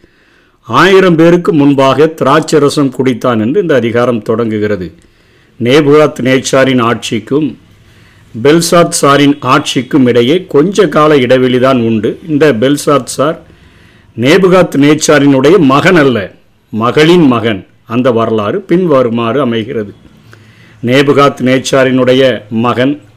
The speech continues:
அமல் மெராதாக், இவர் ஏவல் மெராதாக் என்று சொல்லியும் அழைக்கப்பட்டார். ரெண்டு ராஜாக்கள் இருபத்தைந்து, இருபத்தேழுலையும்,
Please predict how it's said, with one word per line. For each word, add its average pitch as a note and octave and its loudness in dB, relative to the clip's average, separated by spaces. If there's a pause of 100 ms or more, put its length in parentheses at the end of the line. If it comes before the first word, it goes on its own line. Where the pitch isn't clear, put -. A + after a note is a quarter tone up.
(180)
அமல் D#3+ 2
மெராதாக், C3+ 2 (1040)
இவர் D3 2
ஏவல் F#3 4
மெராதாக் D3+ 2
என்று C3 -2
சொல்லியும் B2 0
அழைக்கப்பட்டார். B2 -2
ரெண்டு C3+ -2
ராஜாக்கள் A#2 -2
இருபத்தைந்து, B2 -2
இருபத்தேழுலையும், A2 -4